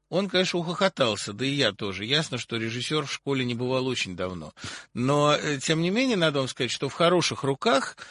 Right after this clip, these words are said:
этот сценарий мог приобрести некоторые забавные штуки. Только не надо никогда вырезать из живого человека позвоночник. Это, во-первых, не смешно. <laughs>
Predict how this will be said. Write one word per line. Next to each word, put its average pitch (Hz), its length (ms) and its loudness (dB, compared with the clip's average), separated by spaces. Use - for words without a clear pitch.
этот 175 300 -2
сценарий 196 500 6
мог 180 220 4
приобрести 180 600 2
некоторые 151 460 -2
забавные 139 560 0
штуки. 110 280 -6
Только 147 220 -4
не 160 100 0
надо 180 260 2
никогда 147 360 -2
вырезать 151 400 0
из 135 100 -2
живого 139 280 -2
человека 143 300 -4
позвоночник. 139 680 -2
Это, 131 140 -10
во-первых, 160 380 -2
не 156 140 -4
смешно. 151 520 -6
<laughs> - 220 -6